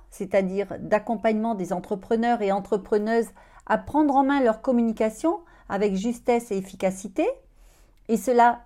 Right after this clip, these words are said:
bien évidemment, en o-, totale adéquation avec mes valeurs, je suis confrontée à ma vulnérabilité et surtout au fait de devoir l'accepter pour pouvoir poursuivre ma mission. Je vous explique.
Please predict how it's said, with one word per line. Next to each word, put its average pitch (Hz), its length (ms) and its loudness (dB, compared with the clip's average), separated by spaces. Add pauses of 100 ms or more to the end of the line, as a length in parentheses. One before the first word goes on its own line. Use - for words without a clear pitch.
bien 208 320 0
évidemment, 208 760 0 (240)
en 196 200 -2
o-, 226 220 0 (140)
totale 269 480 2
adéquation 233 760 0
avec 185 280 -4
mes 180 140 -4
valeurs, 269 420 0 (440)
je - 120 0
suis 277 200 -2
confrontée 339 600 0
à 311 80 2
ma 233 180 4
vulnérabilité 202 1160 -2 (460)
et 269 80 0
surtout 311 420 -2 (200)
au 247 120 4
fait 294 220 0
de 247 120 0
devoir 220 400 2
l'accepter 247 720 -2 (220)
pour 240 200 -4
pouvoir 247 600 2
poursuivre 269 580 -2
ma 220 140 0
mission. 190 480 -6 (1040)
Je 208 120 -2
vous 262 200 2
explique. - 560 -4